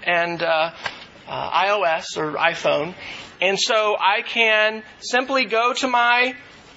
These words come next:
po-, my Tumblr app. I can say, "Choose an existing photo," and I can find the picture that I'd like to share. The photo will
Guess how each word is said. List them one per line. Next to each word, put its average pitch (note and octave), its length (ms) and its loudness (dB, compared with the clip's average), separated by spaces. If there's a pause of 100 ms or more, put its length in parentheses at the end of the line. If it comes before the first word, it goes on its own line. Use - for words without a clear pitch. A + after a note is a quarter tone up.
(400)
po-, G#3 240 0
my F#3+ 340 2
Tumblr A3+ 720 0
app. F3 440 2 (400)
I F#3 160 2
can G#3 200 2
say, G3+ 300 0
"Choose B3 360 2
an C4 80 0
existing A#3 540 0
photo," A#3 640 0 (760)
and F3+ 140 2
I F#3 100 2
can F#3 180 0
find A3 520 0
the A3 60 0
picture A3+ 380 0
that G#3+ 140 0
I'd F#3 140 0
like F#3 240 0
to B3 100 -4
share. G#3 540 2 (3500)
The F#3+ 100 0
photo A#3 500 2
will G3+ 440 0